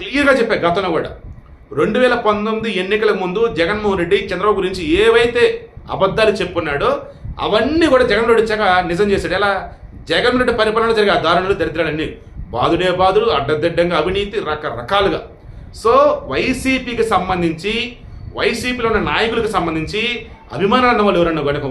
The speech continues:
ఉంటే ఇకనైనా మారండయ్యా, ముందు దానికి దూరం జరగండయ్యా అని చెప్పడం నా యొక్క ఉద్దేశం. And రోజా అనే వ్యక్తి మీద ఇంకా ఎవరికైనా అభిమానం కనుక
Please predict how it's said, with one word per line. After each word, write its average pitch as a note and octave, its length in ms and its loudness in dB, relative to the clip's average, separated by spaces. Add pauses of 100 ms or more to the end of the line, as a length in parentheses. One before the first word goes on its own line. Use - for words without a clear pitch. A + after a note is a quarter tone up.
ఉంటే F3+ 260 4 (500)
ఇకనైనా A3+ 360 2 (120)
మారండయ్యా, G3+ 600 2 (400)
ముందు G#3+ 220 0
దానికి F3 260 0
దూరం G3 240 2
జరగండయ్యా G#3 460 2
అని F3 140 -4
చెప్పడం F3 240 -4
నా E3+ 120 0
యొక్క F3 200 -4
ఉద్దేశం. F3+ 340 -2 (420)
And D#3+ 120 -2 (140)
రోజా A3+ 340 4 (300)
అనే F3 140 0 (100)
వ్యక్తి G#3+ 320 -6
మీద F3+ 160 -2 (340)
ఇంకా G#3 300 -4
ఎవరికైనా F#3+ 340 0
అభిమానం F#3 320 -2
కనుక D#3+ 160 -4